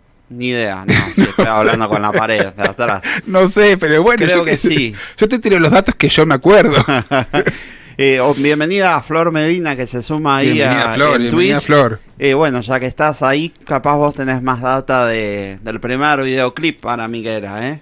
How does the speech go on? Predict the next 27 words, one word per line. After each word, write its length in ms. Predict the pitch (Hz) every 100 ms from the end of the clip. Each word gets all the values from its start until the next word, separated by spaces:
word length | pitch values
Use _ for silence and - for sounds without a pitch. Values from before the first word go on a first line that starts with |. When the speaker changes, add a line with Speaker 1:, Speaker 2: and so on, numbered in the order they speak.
| _
Speaker 1:
Eh, 220 | 131 117 110
algo 380 | 139 147 143
por 160 | 131 123
ahí 360 | 135 156 147 127
me 140 | 120
parece 400 | 113 120 127 127
que 140 | 113
Peter 280 | 120 123 113
Gabriel 500 | 113 123 123 120 101
estaba 340 | 101 - 117 208
Speaker 2:
Ya 100 | 165
nos 120 | 143
va, 40 | 131
Speaker 1:
metido. 140 | 101 151
Speaker 2:
ya 40 |
lo 100 | 135
vamos 240 | 127 117
a 20 | 110
sacar. 320 | 101 - 87
Speaker 1:
O 80 | 120
el 100 | 113
primer 320 | 127 135 151
C 220 | - 123 120
D, 360 | 143 131 117
algo 280 | 113 135 120
de 80 | 101
eso. 240 | - -